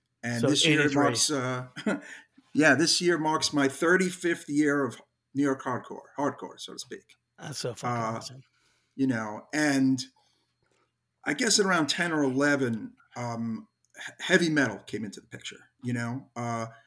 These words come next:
Speaker 1: courtesy of my brother John, who is two years older than me. He was born in seventy-one. Um, John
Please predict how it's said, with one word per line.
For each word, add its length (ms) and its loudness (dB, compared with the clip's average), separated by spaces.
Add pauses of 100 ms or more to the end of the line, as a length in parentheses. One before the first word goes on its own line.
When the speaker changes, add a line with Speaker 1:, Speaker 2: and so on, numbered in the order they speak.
(120)
Speaker 1:
courtesy 460 2
of 80 0
my 100 -2
brother 240 -2
John, 580 -2 (420)
who 140 -6
is 140 -6
two 180 2
years 300 2
older 240 -12
than 180 -18
me. 220 -18
He 80 -10
was 140 -10
born 460 -8 (120)
in 160 -16
seventy-one. 720 -6 (960)
Um, 640 -2 (240)
John 720 2